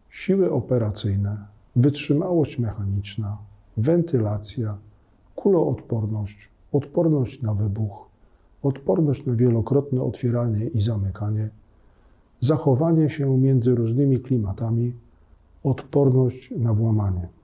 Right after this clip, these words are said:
Norma europejska weszła do zbioru polskich norm kilkanaście lat temu, ale nie będę zaskoczony, gdy powiecie, że o niektórych z tych właściwości użytkowych okien słyszycie po raz pierwszy.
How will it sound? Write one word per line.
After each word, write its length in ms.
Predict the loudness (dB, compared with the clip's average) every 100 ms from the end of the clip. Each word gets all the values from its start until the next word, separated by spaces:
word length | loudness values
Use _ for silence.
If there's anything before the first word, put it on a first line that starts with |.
| _ _ _ _ _ _ _ _ _ _ _ _ 0
Norma 200 | 4 4
europejska 680 | 4 2 2 0 0 -4
weszła 360 | 0 0 2 2
do 140 | 2
zbioru 300 | 2 2 2
polskich 460 | 2 0 -2 -2 -2
norm 260 | 0 0 0
kilkanaście 640 | -2 -2 -2 -4 -4 -2
lat 200 | -2 -4
temu, 220 | -6 -6 -6 -10 -16 _ _ _
ale 260 | -2 2 4
nie 120 | 4
będę 320 | 4 2 2
zaskoczony, 720 | 2 -2 -4 -4 -4 0 0
gdy 220 | 2 2 0
powiecie, 560 | 0 -2 -2 0 0
że 180 | 2 0
o 40 |
niektórych 520 | 0 0 2 4 4 2
z 60 |
tych 180 | 0 2
właściwości 640 | 2 -2 -2 0 -2 -2
użytkowych 580 | -2 -2 -2 0 0 0
okien 380 | -2 0 -2 -2
słyszycie 600 | -4 -2 0 0 2 0
po 220 | 0 -2
raz 200 | -2 -4
pierwszy. 540 | -4 -2 0 -2 -8